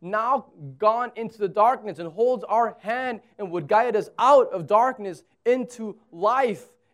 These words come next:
if, and only if, we will repent and believe with all of our heart in him. And when we focus on this gospel of grace,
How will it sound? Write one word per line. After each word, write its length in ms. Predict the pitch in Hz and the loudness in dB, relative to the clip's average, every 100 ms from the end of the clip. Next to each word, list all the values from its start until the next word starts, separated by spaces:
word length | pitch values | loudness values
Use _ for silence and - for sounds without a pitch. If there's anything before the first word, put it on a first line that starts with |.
| - | -4
if, 240 | 196 - _ _ _ _ _ _ _ _ _ | -2 -2 _ _ _ _ _ _ _ _ _
and 80 | 143 | -10
only 200 | 196 226 | -8 -4
if, 200 | 190 117 _ _ _ | -4 -4 _ _ _
we 100 | 147 | -14
will 140 | 160 | -12
repent 420 | 139 135 196 156 117 _ _ _ _ _ - | -14 -14 -12 -12 -14 _ _ _ _ _ -18
and 160 | 143 | -12
believe 560 | 139 151 180 143 127 117 _ | -10 -6 -6 -6 -8 -14 _
with 120 | 117 | -4
all 240 | 135 170 | -2 -2
of 120 | 156 | -4
our 100 | 147 | -8
heart 320 | 131 139 117 - _ _ _ | -6 -4 -4 -8 _ _ _
in 80 | 117 | -20
him. 220 | 117 107 87 _ _ _ _ _ _ _ _ _ | -18 -18 -20 _ _ _ _ _ _ _ _ _
And 120 | 139 | -10
when 120 | 147 147 | -8 -8
we 120 | 156 | -8
focus 460 | - 202 202 165 | -2 0 0 -4
on 220 | 170 165 147 | -4 -4 -6
this 180 | 139 | -12
gospel 420 | 110 160 180 - 147 | -4 -2 -2 -8 -14
of 140 | 123 | -10
grace, 340 | 160 156 127 | -4 -4 -6